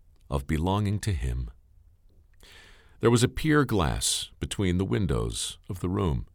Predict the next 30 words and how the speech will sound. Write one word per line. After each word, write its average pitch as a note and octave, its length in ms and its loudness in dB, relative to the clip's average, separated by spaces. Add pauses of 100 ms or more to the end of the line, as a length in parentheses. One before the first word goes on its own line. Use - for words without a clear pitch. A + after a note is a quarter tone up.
(460)
Perhaps C#3 400 6
you've C3 160 4
seen F2+ 540 4
a F2+ 80 2
pier G2 340 4
glass D#2+ 680 2 (280)
in F2+ 140 4
an E2 180 2
eight D#2 260 0
dollar A#1+ 300 2
flat. A#1+ 460 -4 (240)
A A2 40 4
very B2 280 6
thin E2 520 4 (280)
and E2+ 120 2
very E2+ 360 6
agile E2 500 4
person E2 520 0
may, E2 300 2 (200)
by F#2 140 6
observing F#2 540 4
his E2 280 2
reflection F2 640 0
in G2+ 140 0
a F#2+ 40 6
rapid F#2+ 400 2
sequence D#2+ 520 0
of C#2+ 100 -2
longitudinal F#2 840 0
strips, - 500 4